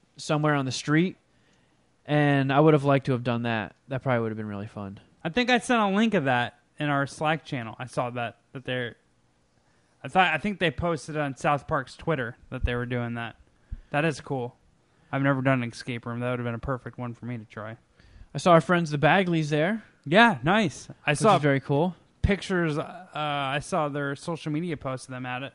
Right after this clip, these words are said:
Speaker 2: at the, uh,
Speaker 1: Poor
Speaker 2: event.
Speaker 1: Bonnie got fucked over by Kid Robot.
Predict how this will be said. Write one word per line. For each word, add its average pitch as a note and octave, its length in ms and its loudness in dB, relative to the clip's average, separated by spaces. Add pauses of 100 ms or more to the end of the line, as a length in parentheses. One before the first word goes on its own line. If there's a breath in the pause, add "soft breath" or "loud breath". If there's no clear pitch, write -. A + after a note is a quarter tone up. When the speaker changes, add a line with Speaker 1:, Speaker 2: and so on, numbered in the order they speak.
Speaker 2:
at C3 180 -8
the, A#2+ 180 -6
uh, A#2+ 240 -8 (1300 soft breath)
Speaker 1:
Poor F#3 140 8
Speaker 2:
event. D3+ 80 6
Speaker 1:
Bonnie F3 340 8
got D3+ 240 2
fucked F3 320 -2
over E3 280 2
by D3 140 0
Kid D#3+ 220 0
Robot. D#3 540 2